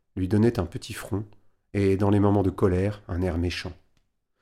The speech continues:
Parmi les innombrables variétés de la physionomie humaine, il n'en est peut-être point qui se soit distingué par une spécialité plus saisissante.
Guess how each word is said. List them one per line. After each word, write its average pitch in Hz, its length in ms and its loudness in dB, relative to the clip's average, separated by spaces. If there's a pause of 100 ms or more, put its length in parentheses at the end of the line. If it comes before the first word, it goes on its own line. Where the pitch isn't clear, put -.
(260)
Parmi 175 400 4
les 117 200 4
innombrables 139 600 4
variétés 113 500 2
de 95 80 2
la 90 100 -2
physionomie 101 600 0
humaine, 120 440 2 (920)
il 120 220 4
n'en 127 140 4
est 127 80 4
peut-être 127 400 0
point 143 300 0
qui - 100 -10
se - 140 -6
soit 104 240 -2
distingué 113 460 -2
par 98 180 -2
une 90 120 0
spécialité 95 600 -4
plus 95 200 -6
saisissante. - 720 -8